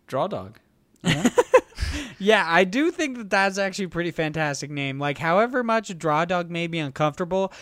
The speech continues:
Speaker 2: I do think it is a better name than Chicory, A Colorful Tale. But
Speaker 1: No, man.
Speaker 2: I, I
Speaker 1: They
Speaker 2: definitely pay twenty bucks for this game when it comes out. This game
Speaker 1: It
Speaker 2: looks
Speaker 1: looks
Speaker 2: awesome.
Speaker 1: so weird. So this is, <sighs> I'm torn on this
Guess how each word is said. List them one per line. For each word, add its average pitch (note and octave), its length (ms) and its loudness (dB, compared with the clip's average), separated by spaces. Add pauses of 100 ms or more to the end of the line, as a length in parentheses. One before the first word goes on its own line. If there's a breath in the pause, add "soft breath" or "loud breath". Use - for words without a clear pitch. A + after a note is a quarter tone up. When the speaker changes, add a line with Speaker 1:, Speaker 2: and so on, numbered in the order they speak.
(140)
Speaker 2:
I D#3+ 100 0
do F3+ 260 -2
think G3 220 -4
it F#3+ 60 -2
is F3+ 200 -2
a E3 40 -4
better D3+ 280 0
name D3+ 240 -4
than C3+ 120 -6
Chicory, C3 460 -8
A - 20 -14
Colorful A#2+ 420 -10
Tale. - 360 -16 (140)
But C3+ 220 -8
Speaker 1:
No, F#2+ 40 -16
man. - 380 -20 (180)
Speaker 2:
I, G#3 360 2 (460)
I A3+ 140 2
Speaker 1:
They A3 100 0
Speaker 2:
definitely G#3+ 360 2
pay F3+ 200 2
twenty D#3+ 300 -2
bucks D3 280 -2
for - 40 -8
this C#3 160 -2
game A#2+ 220 -6
when A2 80 -8
it A2 80 -14
comes A2 240 -10
out. G#2+ 200 -12
This D#3+ 200 -4
game G#3+ 160 2
Speaker 1:
It - 20 -2
Speaker 2:
looks G#3 180 0
Speaker 1:
looks - 120 -2
Speaker 2:
awesome. - 340 -6 (200)
Speaker 1:
so D#3+ 360 -2
weird. C3+ 420 -2
So - 140 -8
this F#3 260 -4
is, C#4+ 220 -6
<sighs> - 1700 -18
I'm F3+ 100 -4
torn E3+ 320 0
on C3 140 -2
this B2 260 -6